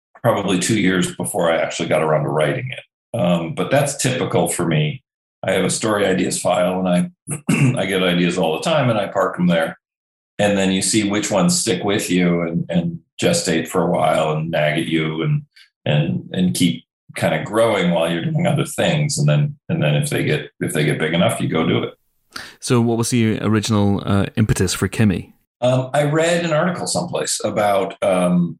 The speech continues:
Speaker 1: you know, I, I, I caught my eye 'cause I think about those listening devices that we,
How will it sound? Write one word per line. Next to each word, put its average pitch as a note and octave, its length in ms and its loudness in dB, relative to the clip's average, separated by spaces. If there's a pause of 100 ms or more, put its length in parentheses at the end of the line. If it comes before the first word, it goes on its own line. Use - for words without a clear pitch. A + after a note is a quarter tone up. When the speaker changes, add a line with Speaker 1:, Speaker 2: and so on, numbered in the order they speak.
Speaker 1:
you C3+ 140 0
know, C#3+ 100 2
I, G#2+ 260 0
I, - 440 -6
I - 20 0
caught B2 240 0
my G#2+ 180 0
eye F#2+ 160 0
'cause - 160 -8
I F#2 220 0 (240)
think A2+ 160 0
about F2+ 260 0
those F2+ 480 0
listening A2+ 380 0
devices E2+ 480 0
that F2 140 0
we, E2 240 0